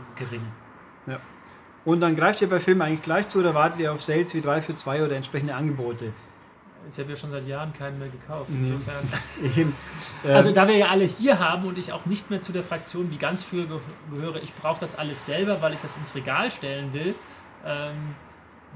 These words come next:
Speaker 1: muss ich jetzt mal überlegen, äh, das letzte war wahrscheinlich irgendein Import, den ich mir mal gegönnt habe.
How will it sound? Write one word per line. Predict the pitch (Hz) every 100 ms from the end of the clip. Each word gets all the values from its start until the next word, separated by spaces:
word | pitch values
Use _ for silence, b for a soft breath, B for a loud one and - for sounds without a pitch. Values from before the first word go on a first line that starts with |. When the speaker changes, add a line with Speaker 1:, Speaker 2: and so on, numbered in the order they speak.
| 127
Speaker 1:
muss | 135 -
ich | 156
jetzt | 151 - 147
mal | 143
überlegen, | 139 131 123 127 156 175 175 175
äh, | 156 156 151 151 151 139 131 -
das | 127 131
letzte | - 147
war | 143
wahrscheinlich | 139 147 135
irgendein | 151 151 151 147 147 - -
Import, | 160 214 - 131 120 -
den | 131
ich | 139 -
mir | 135
mal | 135 131 131 135 - -
gegönnt | 139 131 131 131 127
habe. | 131 131 131